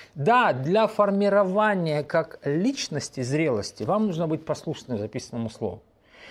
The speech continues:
Но у Слова Божьего есть цель привести вас к Иисусу,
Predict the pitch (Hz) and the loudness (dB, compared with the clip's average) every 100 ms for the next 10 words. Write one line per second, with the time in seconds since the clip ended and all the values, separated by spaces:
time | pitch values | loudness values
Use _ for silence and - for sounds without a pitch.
0 | - 196 214 208 196 - 294 294 262 247 | -8 -2 0 0 -2 2 4 4 4 4
1 | 170 156 170 175 - - 240 156 165 165 | 4 4 2 2 -2 2 4 4 0 -2
2 | - 226 208 196 - - 220 - - | -2 0 0 -2 -8 -6 -6 -8 -14